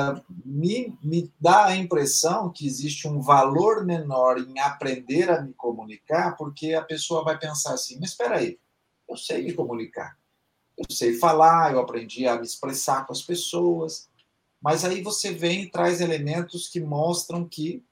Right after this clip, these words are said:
a comunicação vai além do simplesmente eu saber falar alguma coisa para o outro.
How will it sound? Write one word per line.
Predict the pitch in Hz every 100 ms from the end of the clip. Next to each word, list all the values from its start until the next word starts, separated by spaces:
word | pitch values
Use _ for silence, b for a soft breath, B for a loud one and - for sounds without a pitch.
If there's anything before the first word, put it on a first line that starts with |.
| _ -
a | -
comunicação | 151 147 147 143 147 - 151 170 _ _ _ _ _
vai | 139 139 143 147
além | 143 143 139 143 151 170 202 254 _ _ _ _ _ -
do | 135
simplesmente | 139 143 143 147 139 127 143 - 175
eu | 175
saber | - 117 117 123 165 180
falar | - 85 117 110
alguma | 123 147 156 147
coisa | 110 117 131
para | 135 131
o | 139
outro. | 110 95 _